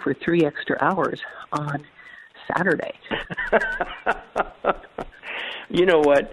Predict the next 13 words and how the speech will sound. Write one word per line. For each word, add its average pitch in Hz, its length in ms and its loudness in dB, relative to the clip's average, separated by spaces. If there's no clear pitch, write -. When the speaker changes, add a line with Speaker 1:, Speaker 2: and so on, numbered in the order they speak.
Speaker 2:
I'm 190 220 4
an 208 140 2
acquired 190 580 2
taste, 185 320 2
honey. 143 300 -2
I, 175 440 2
I 208 60 6
don't 220 240 4
know 175 220 2
if, 165 220 0
if 180 280 -2
that 180 220 6
is 202 120 2